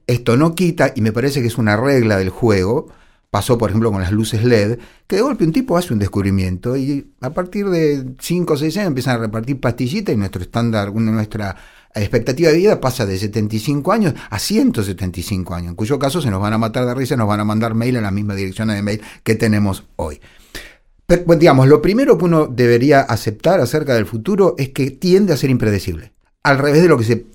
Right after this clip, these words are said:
de lo que se pretende, digamos, tiende a ser impredecible. Es mucho más probable que una novela de ciencia ficción la pegue que un, un analista, un gurú, un tipo que dice, "Bueno, de ahora en más vamos a tener los dedos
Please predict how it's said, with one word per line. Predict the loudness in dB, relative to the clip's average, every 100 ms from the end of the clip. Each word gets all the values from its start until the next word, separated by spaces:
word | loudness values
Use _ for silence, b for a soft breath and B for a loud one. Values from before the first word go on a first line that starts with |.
| -8
de | 0 2
lo |
que | 2
se | 0
pretende, | 0 0 4 4 4
digamos, | 0 -2 -2
tiende | 2 2 2
a |
ser | -2 -4 -4
impredecible. | -4 -2 -4 -8 -16 -20 b b b b
Es | 2
mucho | 2 2
más | 0 2
probable | 4 4 4
que | 2
una | 2
novela | 2 4 4
de | 4
ciencia | 2 0 0
ficción | 0 0 0
la | 2
pegue | 4 4 2 -4 B B
que | 0 0 0
un, | 0 2 2 0
un | -2 0 2
analista, | 2 2 2 2 0 -2
un | 0 0
gurú, | 2 4 4 4
un | 2
tipo | 0 0 0
que | 0 0
dice, | 0 0 -2
"Bueno, | 0 -2
de | -2
ahora | -2 -2 0
en | 2
más | 2 2 -2 -6 b b b
vamos | -4 -2
a |
tener | 0 2
los | 4
dedos | 4 2